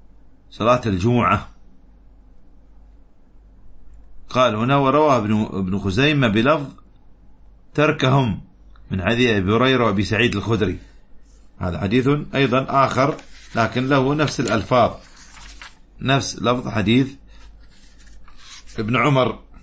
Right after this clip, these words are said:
رضي الله عنه، أيضًا من حديث أبي سعيد الخدري عند ابن خزيمة، لذلك أفرده الألباني رحمه الله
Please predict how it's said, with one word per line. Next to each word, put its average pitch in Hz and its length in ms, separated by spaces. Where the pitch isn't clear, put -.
رضي 117 300
الله 113 160
عنه، 92 380
أيضًا 98 220
من 117 160
حديث 110 280
أبي 104 200
سعيد - 280
الخدري 87 440
عند 110 140
ابن 98 160
خزيمة، 95 500
لذلك 110 400
أفرده 120 440
الألباني 107 480
رحمه 101 360
الله 113 500